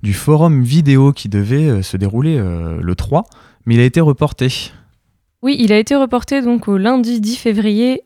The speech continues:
Speaker 2: à vingt heures. Donc, euh, rien ne change à part la date, c'est toujours le même concept, euh, c'est organisé avec la petite marchande de films. Et le but, c'est de venir présenter ses films, d'échanger autour de ses créations audiovisuelles.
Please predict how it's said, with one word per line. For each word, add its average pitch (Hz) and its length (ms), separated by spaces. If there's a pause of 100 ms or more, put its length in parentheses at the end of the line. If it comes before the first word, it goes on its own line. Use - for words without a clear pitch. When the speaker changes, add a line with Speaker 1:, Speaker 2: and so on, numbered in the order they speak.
Speaker 2:
à 240 100
vingt 202 300
heures. 247 240 (400)
Donc, 220 260
euh, 175 720
rien 190 260
ne 220 140
change 247 320
à 196 80
part 190 140
la 175 100
date, 202 240
c'est 185 220
toujours 220 400
le 214 80
même 220 180
concept, 214 540
euh, 180 120
c'est 180 240
organisé 190 480
avec 185 200
la 185 100
petite - 200
marchande 214 320
de 175 100
films. 226 340 (560)
Et 226 100
le 220 120
but, 220 180
c'est 214 140
de 180 100
venir 196 300
présenter 202 440
ses 208 160
films, 208 540
d'échanger 208 560
autour 208 220
de 196 80
ses - 120
créations 185 380
audiovisuelles. 175 600